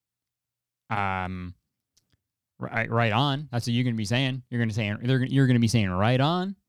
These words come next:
'cause that's a good idea. And they're like, "No, you need, like, the legal, like, you can't, this is not your idea. You have to, you know, you have to,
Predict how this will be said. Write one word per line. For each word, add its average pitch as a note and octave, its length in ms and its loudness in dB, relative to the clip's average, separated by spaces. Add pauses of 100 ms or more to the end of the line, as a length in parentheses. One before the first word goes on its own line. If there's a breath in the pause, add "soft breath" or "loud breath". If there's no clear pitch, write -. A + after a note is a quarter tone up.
(420)
'cause B2+ 100 -2
that's A#2+ 140 0
a A2+ 60 -2
good A2 140 2
idea. D#3 460 2 (640)
And A#2 100 -2
they're A#2 80 4
like, A#2 140 2
"No, D#3+ 140 4
you C3 160 0
need, C3 120 0
like, A#2+ 140 0
the A#2 60 0
legal, B2+ 640 2 (480)
like, A2+ 180 0
you C#3+ 140 2
can't, E3 220 -2
this D3 180 0
is D3 80 0
not C#3+ 160 2
your C3+ 140 0
idea. A2+ 300 0
You G2+ 180 -2
have A#2 160 0
to, G#2 260 -2 (720)
you A2+ 80 -2
know, F#2+ 80 0
you G#2 140 0
have A2 140 0
to, G#2 440 -2